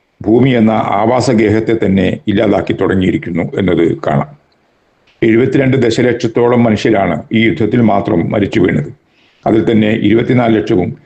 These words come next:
സൈനികരായിരുന്നു. എഴുപതിലേറെ ലോകരാജ്യങ്ങൾ ഭൂഗോളത്തിന്റെ നാനാദിക്കുകളിലുമായി നടത്തിയ കൊടും ഭീ-, ഭീകരമായ യുദ്ധമായിരുന്നു രണ്ടാം ലോകമഹായുദ്ധം. അറ്റമില്ലാത്ത അധിനിവേശ ചിന്തകളുടെയും അത്യാഗ്രഹങ്ങളുടെയും അനന്തരഫലങ്ങളാണ്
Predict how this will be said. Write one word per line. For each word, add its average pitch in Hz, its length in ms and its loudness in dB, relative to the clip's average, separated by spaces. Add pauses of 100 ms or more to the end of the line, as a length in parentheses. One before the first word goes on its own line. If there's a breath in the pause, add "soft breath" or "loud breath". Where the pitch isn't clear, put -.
(100)
സൈനികരായിരുന്നു. 104 800 0 (1200)
എഴുപതിലേറെ 135 720 2
ലോകരാജ്യങ്ങൾ 113 760 2
ഭൂഗോളത്തിന്റെ 110 800 2
നാനാദിക്കുകളിലുമായി 110 960 0
നടത്തിയ 104 500 0 (380 loud breath)
കൊടും 135 280 2
ഭീ-, 117 380 2
ഭീകരമായ 113 800 0
യുദ്ധമായിരുന്നു 98 720 -2
രണ്ടാം 101 300 0
ലോകമഹായുദ്ധം. 87 680 0 (600 soft breath)
അറ്റമില്ലാത്ത 117 640 0
അധിനിവേശ 113 640 0
ചിന്തകളുടെയും 110 800 2 (340 soft breath)
അത്യാഗ്രഹങ്ങളുടെയും 113 1040 2
അനന്തരഫലങ്ങളാണ് 104 1040 0